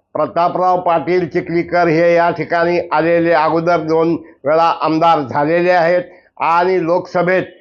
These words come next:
काही तर शहाणी माणसं असं म्हणतात, लोकसभेत त्यांना मुळात इंटरेस्टच नव्हता, पक्षाच्या आग्राहकातर्फे उभा राहिले होते आणि त्यांना येणाऱ्या काळात सत्ता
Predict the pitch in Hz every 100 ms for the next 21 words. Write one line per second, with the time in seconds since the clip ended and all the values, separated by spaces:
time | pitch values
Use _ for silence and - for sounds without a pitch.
0 | _ - 160 175 170 190 180 - 180 165
1 | 185 185 175 165 170 160 - 175 180 170
2 | 175 170 - - _ 131 175 - 170 175
3 | 175 170 170 170 165 170 170 165 160 156
4 | 156 170 170 196 202 202 196 180 156 165
5 | 160 - - - - 165 - 180 170 -
6 | 170 160 156 151 170 190 185 185 180 -
7 | 170 160 170 170 156 160 170 160 156 160
8 | 147 147 151 135 - - _ - 147 175
9 | 175 175 170 175 170 165 175 175 175 170
10 | 170 165 160 - 170 160 -